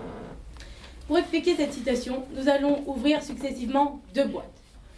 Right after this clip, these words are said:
Tout d'abord, celle de la méchanceté, puis celle de la grossièreté, pour comprendre en quoi elles sont des armes pour les simples d'esprit. C'est très simple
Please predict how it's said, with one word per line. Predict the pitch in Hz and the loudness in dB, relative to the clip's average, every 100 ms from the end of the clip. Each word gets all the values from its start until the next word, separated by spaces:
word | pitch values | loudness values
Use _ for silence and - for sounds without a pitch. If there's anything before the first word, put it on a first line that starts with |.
| - - - | -12 -8 -2
Tout | |
d'abord, | 233 247 302 311 320 - - - - - | 2 8 8 8 4 -4 -20 -20 -12 -2
celle | 269 285 285 - | 2 2 0 -4
de | 233 | 0
la | 233 | 2
méchanceté, | 277 277 226 - - - - - - - - - | 2 2 -2 -6 -14 -16 -20 -18 -16 -14 -12 -10
puis | - 202 262 254 - | -4 0 2 0 0
celle | 247 247 202 | 4 4 2
de | 185 | 0
la | 175 | 0
grossièreté, | 226 294 226 - 165 - - - - - - | 4 2 2 -8 -10 -12 -16 -16 -16 -14 -2
pour | 185 185 | 0 4
comprendre | 202 - 349 294 247 | 4 4 0 0 -4
en | 262 | -6
quoi | 262 285 302 - | 2 4 4 0
elles | 226 220 | -4 -2
sont | 285 | 0
des | 294 190 214 | 2 2 2
armes | 233 226 | 0 0
pour | 240 | 2
les | 233 | 4
simples | 226 262 233 | 2 0 0
d'esprit. | 180 170 - - - - - - - - - - - | 0 -2 -10 -16 -14 -6 -4 -4 -10 -12 -12 -12 -2
C'est | 285 - | 0 0
très | - 269 | 2 2
simple | - - 269 - | 2 0 0 0